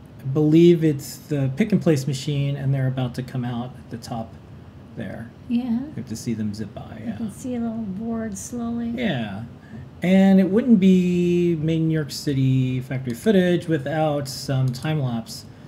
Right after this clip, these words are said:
Speaker 1: So outside our window, um, Disney's building across the street. They're using some of that Baby Yoda money to build a building across the street from Adafruit. So here they are. They're,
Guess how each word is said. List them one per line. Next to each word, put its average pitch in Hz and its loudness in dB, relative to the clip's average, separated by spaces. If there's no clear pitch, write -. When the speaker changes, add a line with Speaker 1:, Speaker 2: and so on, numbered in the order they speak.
Speaker 1:
So 156 0
outside 214 4
our 190 8
window, 170 4
um, 135 0
Disney's 175 4
building 147 2
across 139 -6
the 135 -8
street. 147 -4
They're 151 -2
using 139 2
some 147 0
of 139 0
that 127 0
Baby 131 2
Yoda 139 2
money 123 -4
to 147 6
build 147 6
a 135 6
building 139 4
across 131 -2
the 123 -6
street 135 -4
from 123 -8
Adafruit. 143 4
So 160 2
here 254 2
they 226 6
are. 156 2
They're, 190 0